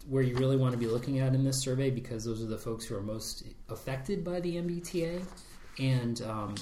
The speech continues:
and know the most about the M B T A, you would expect that they probably are following the story a little bit more. Um, again, you see, you know, thirty-five percent say that it stayed the same, thirty-four percent think it's gotten better.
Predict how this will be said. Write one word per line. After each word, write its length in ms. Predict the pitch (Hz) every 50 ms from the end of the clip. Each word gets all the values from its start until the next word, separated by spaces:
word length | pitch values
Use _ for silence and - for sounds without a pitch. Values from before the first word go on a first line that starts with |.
| - -
and 240 | 123 123 123 127 131
know 180 | 131 135 139
the 120 | 139 156 151
most 300 | 156 151 156 151 - 160
about 200 | 165 160 160 160
the 80 | 160
M 80 | 156 160
B 80 | 160
T 180 | 160 - - 165
A, 40 | 160
you 160 | 160 156 131
would 180 | 117 113 - 117
expect 420 | 120 - - - 123 120 - -
that 140 | 113 107 -
they 120 | 113 110
probably 360 | 110 - - 117 110 113 101
are 60 | 101 -
following 440 | - - 123 117 117 113 113 113
the 80 | 110 113
story 460 | - - - 127 123 120 117 117 113 104 - - - - - - - -
a 60 | 131
little 180 | 135 139 135
bit 160 | 131 135 127 131
more. 360 | 127 123 127 147 190 240 - - - - - - - - -
Um, 540 | 143 135 131 127 123 123 113 117 131 - - - - - - - - - - - -
again, 320 | 131 135 147 160 151 127
you 80 | 123 123
see, 200 | 123 - - 135
you 180 | 127 123 123 113
know, 180 | 110 104 107
thirty-five 560 | - - - 123 131 135 131 135 131 123 123
percent 460 | 123 117 - - - 120 123 120 - - - - -
say 280 | - - - 127 120
that 140 | 120 123 113
it 100 | 113 -
stayed 280 | - - 127 120 117 117
the 60 | 117
same, 300 | - - 123 120 120 120
thirty-four 460 | - 110 110 113 117 113 - 123 113
percent 400 | 113 - - - 117 107 - -
think 140 | 120 113 104
it's 100 | 101 -
gotten 300 | - 104 101 98 101 101
better. 260 | 95 95 95 - -